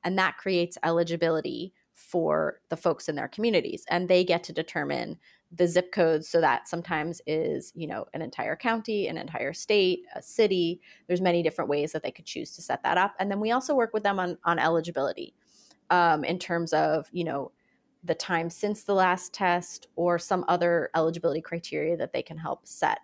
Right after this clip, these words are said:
based on their particular needs. And then the health department also comes in. They create a list of local resources. So anyone who tests with us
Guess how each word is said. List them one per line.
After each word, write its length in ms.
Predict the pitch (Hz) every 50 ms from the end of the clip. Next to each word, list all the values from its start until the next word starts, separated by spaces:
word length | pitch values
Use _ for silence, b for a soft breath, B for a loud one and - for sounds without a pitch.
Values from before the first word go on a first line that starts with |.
| _
based 240 | - 135 151 - -
on 160 | 147 131 - -
their 200 | - - 139 139
particular 460 | _ - - - - - - - -
needs. 400 | - - - _ - - - - _ _ _ _ _ _ _ _ _ _ _ _ - - -
And 100 | 202 214
then 120 | 208 214
the 80 | 214 220
health 180 | 233 226 247
department 380 | - 262 277 233 - 208 - -
also 300 | - 180 202 - - 220
comes 320 | - - 196 180 180 175 175
in. 320 | 170 165 160 160 160 175 B B B B B B B B B B B
They 380 | - 165 170 170 175 180 180 180 -
create 500 | - - 208 196 185 180 175 175 175 180 -
a 100 | 160 156
list 340 | 165 165 165 180 175 - -
of 100 | 185 170
local 320 | 165 156 156 - 165 156
resources. 880 | 151 151 151 156 - - 180 190 208 - - 262 277 285 320 359 - - -
So 240 | - - - 196 165
anyone 360 | - 170 170 175 180 170 165
who 140 | 170 175 165
tests 400 | - - - 170 180 - - -
with 100 | 170 165
us 500 | - - 156 160 208 254 - - - -